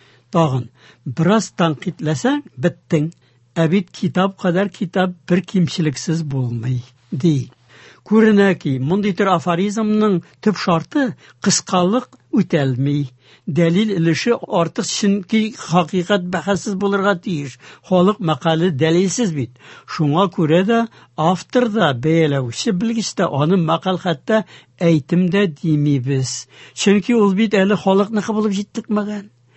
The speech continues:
Шунысы да игътибарга лаек, Фәрис афоризмының дәлиле үзенчәлекле бит. Үзенә бер афоризм сыйфатында. Менә мисал, монда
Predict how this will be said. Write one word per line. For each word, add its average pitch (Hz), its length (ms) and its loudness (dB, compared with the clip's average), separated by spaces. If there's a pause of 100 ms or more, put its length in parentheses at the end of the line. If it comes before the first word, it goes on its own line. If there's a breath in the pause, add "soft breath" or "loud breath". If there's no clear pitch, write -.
(280 soft breath)
Шунысы 208 480 4
да 233 140 4
игътибарга 240 420 2
лаек, 208 320 4
Фәрис 202 400 0
афоризмының 202 800 0 (280 loud breath)
дәлиле 160 840 2 (260 loud breath)
үзенчәлекле 151 800 2
бит. 147 380 -4 (420 soft breath)
Үзенә 151 480 2
бер 185 240 0
афоризм 180 480 -2
сыйфатында. 175 920 -2 (320 loud breath)
Менә 190 180 4
мисал, 170 400 0 (240 loud breath)
монда 160 640 0